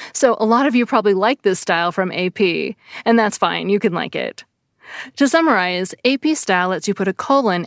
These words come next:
after a sentence fragment or a complete sentence, and you capitalize the first word after a colon if it's the start of at least one complete sentence or is a proper noun.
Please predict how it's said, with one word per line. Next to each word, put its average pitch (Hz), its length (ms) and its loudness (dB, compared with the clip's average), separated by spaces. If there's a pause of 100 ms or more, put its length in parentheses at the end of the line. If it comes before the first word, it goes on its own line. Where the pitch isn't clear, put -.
(120)
after 247 420 0
a 233 140 0
sentence 233 440 0
fragment 175 640 -4 (300)
or 196 240 4
a 190 80 -2
complete 190 360 -2
sentence, - 680 -6 (380)
and 214 140 4
you 214 60 2
capitalize 220 680 0
the 208 100 -2
first 190 300 -2
word 185 220 0
after 240 420 0
a 214 60 0
colon 175 560 -4
if 202 100 -2
it's - 160 -4
the 220 100 -2
start 202 520 0
of 190 100 -4
at 165 100 -4
least 202 280 -2
one 190 340 0
complete 233 400 0
sentence 165 640 -6 (380)
or 170 320 2
is - 180 -2
a 190 80 -2
proper 160 320 -4
noun. 160 460 -6